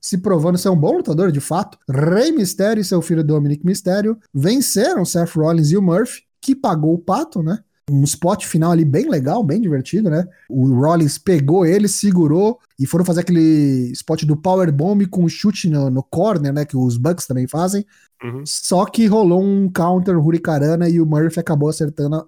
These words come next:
Speaker 1: o chute na cara do Messias. Tirou ele do, do, do ringue, o Murphy ficou todo confuso, tomou um six one nine, tomou um frog splash e foi pinado pelo Dominic Mysterio. Mais uma boa luta do moleque,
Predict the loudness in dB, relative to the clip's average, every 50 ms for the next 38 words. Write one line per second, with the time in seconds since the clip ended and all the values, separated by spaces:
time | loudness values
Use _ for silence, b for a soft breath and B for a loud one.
0 | _ _ -2 -2 -2 0 -2 -2 0 0 0 0 -2 -4 -8 _ -2 0 2 2
1 | 2 2 2 2 2 0 -2 -2 -4 -4 -4 -2 -2 -2 -2 -4 -6 -10 -12 _
2 | _ _ 0 2 2 4 4 4 2 0 0 0 0 2 2 2 2 2 2 2
3 | 2 2 2 0 2 2 0 0 0 2 2 2 2 2 2 2 2 2 2 2
4 | 0 0 -2 -4 -4 -4 -2 -2 -2 -2 0 0 -2 -2 0 0 0 0 2 2
5 | 0 -4 -6 b b b b b -2 0 2 2 2 0 0 -2 -2 -2 0 -2
6 | 0 0 0 0 0 0 0 0 0 -2 -4 -6 b b b b b _ -2 0
7 | 2 2 2 2 2 0 0 0 0 0 -2 -2 -2 -4 -4 -6 -8 -4 -2 -2
8 | -2 -2 -6 -6 -4 -2 -2 -2 -4 -6 -10 -14 -14 _ _ _ -2 -2 0 0
9 | -2 0 0 0 0 0 0 0 -2 -2 0 0 0 0 0 0 0 0 0 0
10 | -2 -4 -4 -4 -6 -4 -2 0 0 0 2 2 2 4 4 4 4 4 4 2
11 | 0 0 -2 -2 0 0 0 0 0 0 -2 -4 -6 -10 -12 -12